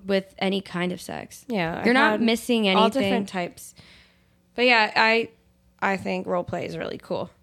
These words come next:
Speaker 2: It's funny. I love it. Um, what was your gay awakening? Nick, you could answer that one first. I think it starts with a D.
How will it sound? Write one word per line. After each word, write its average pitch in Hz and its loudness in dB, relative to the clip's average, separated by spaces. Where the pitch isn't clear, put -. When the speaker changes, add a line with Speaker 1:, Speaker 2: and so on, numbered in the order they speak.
Speaker 2:
It's - -14
funny. 170 -6
I - -4
love 165 -2
it. 165 -8
Um, 202 2
what 233 4
was 415 2
your 415 2
gay 233 4
awakening? 170 0
Nick, 190 -8
you 180 -6
could 226 -8
answer 214 -6
that 175 -8
one 156 -12
first. 165 -10
I 185 -4
think 233 0
it 220 -6
starts 220 -2
with 226 -8
a 214 -4
D. 226 -4